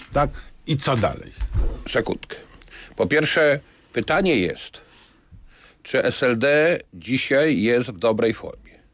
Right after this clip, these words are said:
Speaker 1: No
Speaker 2: Drugie
Speaker 1: to
Speaker 2: pytanie
Speaker 1: odpowiedź jest
Speaker 2: jest,
Speaker 1: prosta.
Speaker 2: co było przyczyną uzyskania ośmiu procent? Jeżeli takie pytanie jest, e, e, i, i dojdziemy do wniosku, że te osiem procent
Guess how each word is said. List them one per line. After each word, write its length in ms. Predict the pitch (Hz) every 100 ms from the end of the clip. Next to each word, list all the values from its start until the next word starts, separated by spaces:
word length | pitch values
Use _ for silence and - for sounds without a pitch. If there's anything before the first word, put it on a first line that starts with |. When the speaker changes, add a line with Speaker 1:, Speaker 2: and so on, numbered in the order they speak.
| _ _ _ - _
Speaker 1:
No 80 | 175
Speaker 2:
Drugie 180 | 170 151
Speaker 1:
to 160 | 147
Speaker 2:
pytanie 200 | 147 120
Speaker 1:
odpowiedź 240 | 104 104 104
jest 100 | 120
Speaker 2:
jest, 120 | 156
Speaker 1:
prosta. 340 | 82 76 - - - -
Speaker 2:
co 160 | 151
było 200 | 160 170
przyczyną 600 | 160 - 131 123 104 127
uzyskania 680 | 160 117 120 - 139 151 143
ośmiu 360 | 131 127 127 113
procent? 420 | - - - _ - _ - - - -
Jeżeli 300 | 117 139 180
takie 260 | 180 180 165
pytanie 520 | 143 - 95 87 85
jest, 480 | 95 - - - - _ _ _ - _ -
e, 60 |
e, 580 | 87 104 95 - 92 69
i, 420 | - 120 123 -
i 60 | 120
dojdziemy 360 | 117 117 160 156
do 120 | 139
wniosku, 400 | 123 104 - 117
że 60 |
te 140 | 110 123
osiem 360 | 170 - 151
procent 540 | 127 98 - - -